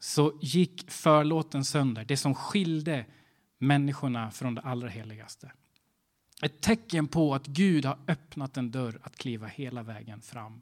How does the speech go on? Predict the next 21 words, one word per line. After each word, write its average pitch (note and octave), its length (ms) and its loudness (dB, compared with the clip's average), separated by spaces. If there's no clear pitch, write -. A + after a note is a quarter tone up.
och A#2 100 -14
in. A2+ 200 -18
Och C3+ 100 -8
lovsångsteamet B2 680 -2
kan A2+ 160 -10
komma A2+ 240 -8
fram. A#2+ 280 -14
En D#3+ 140 6
stor B3 500 6
förvandling C3+ 800 2
kan A#2 200 -10
ske. A2 340 -10
Om C#3+ 180 0
du A3+ 240 6
känner G3+ 420 4
att C#3 160 0
du D3+ 100 0
är C#3+ 320 4
den B2 180 -2
där B2+ 280 -6
larven, A#2 640 4